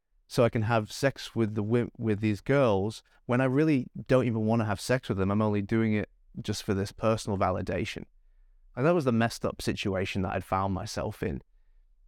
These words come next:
And, and even though I sort of subconsciously was aware of that, and, and my erectile dysfunction was my body knowing damn well that what I was doing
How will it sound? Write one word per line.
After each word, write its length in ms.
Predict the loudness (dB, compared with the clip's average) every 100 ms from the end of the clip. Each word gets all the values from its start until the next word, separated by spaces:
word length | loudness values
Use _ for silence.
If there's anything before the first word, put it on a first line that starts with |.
| -2
And, 240 | 0 0 -2
and 300 | -2 -2 -2
even 260 | -2 0 2
though 200 | 4 4
I 140 | 4
sort 280 | 2 -2 -2
of 60 | -4
subconsciously 720 | -6 -4 -4 -2 -4 0 0
was 140 | 0
aware 300 | 0 0 2
of 60 | 0
that, 140 | -2 -4
and, 120 | -2
and 320 | 0 0 0
my 220 | 0 2
erectile 440 | 2 0 0 0 0
dysfunction 600 | -2 -2 -2 0 -2 0
was 160 | 0
my 200 | 2 0 0 -2
body 480 | 0 0 0 -2 -4 _ _ _
knowing 480 | -4 0 2 0 0
damn 340 | 0 0 0
well 380 | 2 4 4 2
that 100 | 0
what 220 | 0 0
I 80 | 0
was 160 | -2 -2
doing 360 | 2 2 2